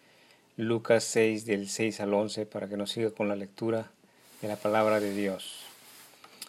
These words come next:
Esta noche tenemos: Jesús sana la mano seca de un hombre en día sábado. Oremos. Gracias, Señor, por esta oportunidad que nos das a todos de estar al pie de tus,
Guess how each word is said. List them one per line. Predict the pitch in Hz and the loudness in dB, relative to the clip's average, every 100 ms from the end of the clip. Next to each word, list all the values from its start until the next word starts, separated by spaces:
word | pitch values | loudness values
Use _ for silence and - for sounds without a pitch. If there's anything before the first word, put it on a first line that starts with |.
| - | -20
Esta | - 120 | -4 2
noche | 120 120 123 | 2 2 -2
tenemos: | 120 117 117 113 | 0 0 0 -2
Jesús | 110 123 117 | -6 -6 2
sana | 123 117 117 | 4 4 4
la | 107 | 2
mano | 113 131 123 | 2 2 2
seca | 110 101 110 | -2 0 0
de | 101 107 | 2 0
un | 110 110 | 2 2
hombre | 107 107 110 - | 2 0 -4 -6
en | 110 95 | -10 -8
día | 95 101 98 | -4 -2 -2
sábado. | - 98 85 - - _ _ - _ - - _ _ _ _ _ _ _ _ _ - | -2 -4 -4 -6 -14 _ _ -20 _ -20 -20 _ _ _ _ _ _ _ _ _ 2
Oremos. | 117 107 98 - - - | 4 4 2 -6 -10 -8
Gracias, | - 135 123 135 | 2 4 4 0
Señor, | 120 117 127 135 | 0 0 2 2
por | 131 120 | 2 -2
esta | 113 113 | 0 0
oportunidad | 107 110 107 110 113 | 0 -4 -4 0 0
que | 110 107 107 | 0 0 0
nos | 110 104 | -4 2
das | 117 117 - - - | 4 4 0 -8 -10
a | - | -10
todos | - 123 131 117 | 2 2 2 0
de | |
estar | 110 - 113 113 113 - - | -8 0 2 2 -2 -8 -6
al | 110 | -6
pie | - 120 120 120 | 0 4 4 4
de | 117 | 2
tus, | 117 113 113 | -4 -10 -12